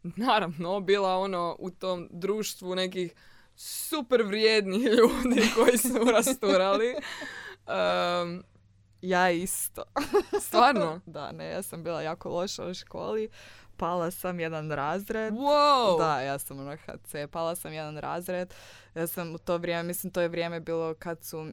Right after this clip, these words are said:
Speaker 2: mi se starci rastali bili, imala sam tek četrnaest godina, imala sam,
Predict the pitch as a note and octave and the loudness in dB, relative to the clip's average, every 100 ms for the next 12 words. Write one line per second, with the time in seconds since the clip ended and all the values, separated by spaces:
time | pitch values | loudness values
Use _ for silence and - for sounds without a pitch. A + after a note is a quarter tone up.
0 | - F3 D#3+ E3 - D3+ D3+ - E3+ D3 | -12 -12 -12 -12 -8 -4 -6 -6 -6 -4
1 | F#3 - G#3+ G3 F3+ F3+ E3 D#3+ D#3 - | -6 -6 -8 -8 -6 -6 -6 -8 -10 -12
2 | D3 - D3+ - D#3 D#3+ D#3+ D3 C#3+ D3+ | -14 -12 -14 -14 -14 -12 -10 -12 -10 -8
3 | D#3 E3 D#3 D3 D#3+ D#3 D3+ D#3+ - D3 | -6 -6 -6 -8 -8 -6 -6 -8 -8 -8